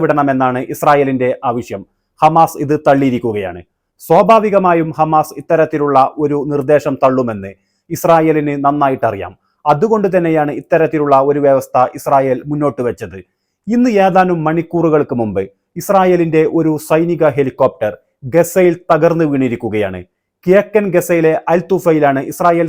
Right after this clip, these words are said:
സൈന്യത്തിന്റെ ഹെലികോപ്റ്റർ തകർന്നു വീണത് എന്നാണ് പുറത്തുവരുന്ന റിപ്പോർട്ടുകൾ. ഈ ആക്രമണത്തിൽ ഒരു ഇസ്രായേലി സൈനികൻ കൊല്ലപ്പെടുകയും അഞ്ച് ഇസ്രായേൽ സൈനികർക്ക് അതിഗുരുതരമായ രീതിയിൽ പരിക്കേൽക്കുകയും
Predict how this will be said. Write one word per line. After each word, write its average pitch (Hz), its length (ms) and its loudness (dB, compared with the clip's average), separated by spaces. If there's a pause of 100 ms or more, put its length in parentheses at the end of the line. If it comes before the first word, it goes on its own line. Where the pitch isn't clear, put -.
സൈന്യത്തിന്റെ 139 520 -2 (400)
ഹെലികോപ്റ്റർ 180 560 0 (140)
തകർന്നു 165 400 2
വീണത് 147 320 0
എന്നാണ് 139 260 0 (120)
പുറത്തുവരുന്ന 156 560 0 (180)
റിപ്പോർട്ടുകൾ. 107 480 -6 (460)
ഈ 202 100 -4 (160)
ആക്രമണത്തിൽ 175 520 0 (160)
ഒരു 180 100 2 (100)
ഇസ്രായേലി 180 400 2 (120)
സൈനികൻ 160 420 -2
കൊല്ലപ്പെടുകയും 117 580 -2 (380)
അഞ്ച് 208 480 0
ഇസ്രായേൽ 180 360 0 (120)
സൈനികർക്ക് 156 520 0 (160)
അതിഗുരുതരമായ 165 920 0 (120)
രീതിയിൽ 151 260 -2 (140)
പരിക്കേൽക്കുകയും 156 720 0